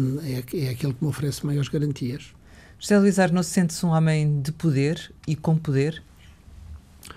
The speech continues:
Speaker 1: Eu não sei o que isso é, do poder, ou ser um homem de poder ou não poder. Não é esse, isso não, nu-, nunca foi isso que motivou, nunca foi isso que motivou na vida. Ah, como diria, como, como alguém diria, devo à divina providência a graça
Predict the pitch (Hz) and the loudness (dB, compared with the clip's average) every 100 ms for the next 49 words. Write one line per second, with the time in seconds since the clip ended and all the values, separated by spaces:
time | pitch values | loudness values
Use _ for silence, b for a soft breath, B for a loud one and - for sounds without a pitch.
0 | B B B B - - - - - - | B B B B -18 -20 -20 -20 -4 2
1 | 302 285 - 214 156 - 160 - 147 127 | 6 6 6 2 2 0 -2 -2 0 2
2 | 139 123 127 117 - 110 135 139 127 117 | 2 0 -6 -8 -6 0 0 0 -4 -8
3 | 143 131 139 131 - - 123 139 123 156 | -6 -4 -4 -4 -6 -6 -4 -4 -6 -12
4 | - - - 160 156 160 156 147 - - | -16 -16 -14 -10 -6 -2 -2 -2 -4 -10
5 | 135 120 143 139 160 151 170 160 147 - | -10 -6 -4 -2 0 0 4 4 2 2
6 | 156 - - 143 123 143 117 139 143 B | 2 2 2 2 4 4 6 6 4 B
7 | B B - - 175 139 131 - 139 - | B B -12 0 6 6 4 -2 -2 -2
8 | - 131 131 123 123 110 117 120 123 B | -2 0 0 0 0 0 -4 -6 -8 B
9 | B B B - 185 127 127 127 139 - | B B B -12 -10 -8 -10 -12 -12 -14
10 | - - - - - 135 123 135 - 135 | -16 -14 -16 -16 -8 -4 -2 -4 -4 -4
11 | 139 143 143 - - 131 127 123 131 123 | -2 -6 -8 -12 -6 -4 0 2 2 4
12 | 139 135 143 151 135 143 127 131 131 120 | 0 0 -6 -8 -8 -8 -6 -4 -4 -2
13 | 143 123 127 120 123 135 123 120 127 - | -2 -2 -4 -4 -4 -4 -2 -2 -4 -6